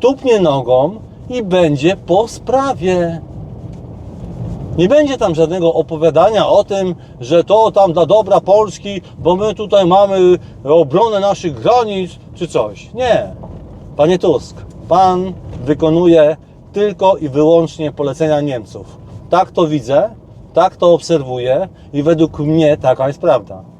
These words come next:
Zresztą nie tylko według mnie. Pan posłucha ludzi na ulicy, co o panu mówią. O tym, jakim jest pan zakłamanym człowiekiem. Pan w życiu prawdy nie powiedział.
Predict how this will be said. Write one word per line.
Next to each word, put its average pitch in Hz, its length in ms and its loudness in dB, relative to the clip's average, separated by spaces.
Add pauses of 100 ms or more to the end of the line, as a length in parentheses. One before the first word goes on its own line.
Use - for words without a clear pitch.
(680)
Zresztą 233 300 0
nie 202 80 2
tylko 202 260 2
według 156 260 -2
mnie. 156 360 -2 (180)
Pan 151 180 0
posłucha 175 460 0
ludzi 185 560 -2
na 156 140 4
ulicy, 151 480 -2
co - 200 -10
o 160 140 0
panu 160 320 2
mówią. 117 600 -4 (1300)
O 170 120 2
tym, 175 280 2 (200)
jakim 160 400 0
jest 185 140 -2
pan 170 220 0
zakłamanym 196 800 -2
człowiekiem. 185 600 -6 (1500)
Pan 170 260 2
w 131 60 -6
życiu 214 300 -6
prawdy 175 460 -2
nie 127 120 -6
powiedział. 113 540 -2